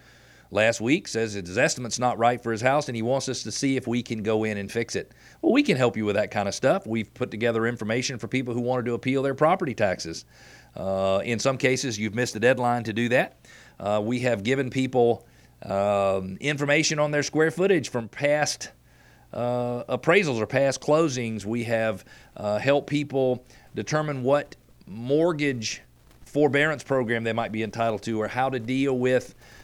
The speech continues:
uh, any rent payment issues,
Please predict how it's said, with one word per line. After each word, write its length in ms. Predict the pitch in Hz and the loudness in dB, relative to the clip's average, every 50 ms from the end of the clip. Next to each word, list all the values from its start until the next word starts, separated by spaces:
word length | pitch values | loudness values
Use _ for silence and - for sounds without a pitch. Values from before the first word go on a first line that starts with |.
| - - - | -20 -12 -6
uh, 160 | 101 104 107 110 | -4 -2 -2 -2
any 280 | - 127 135 139 139 135 | -4 -4 -4 -4 -2 -2
rent 520 | 117 104 107 117 127 139 151 147 - - - - | -2 -4 -4 -4 -2 -2 -2 -4 -6 -10 -12 -10
payment 400 | - - 123 131 127 120 120 117 - - | -6 -2 -2 0 0 -2 -4 -6 -2 0
issues, 720 | - 117 113 - - 110 107 104 101 98 95 90 - - | 0 2 2 0 -2 -2 -2 -2 -2 -4 -4 -6 -8 -12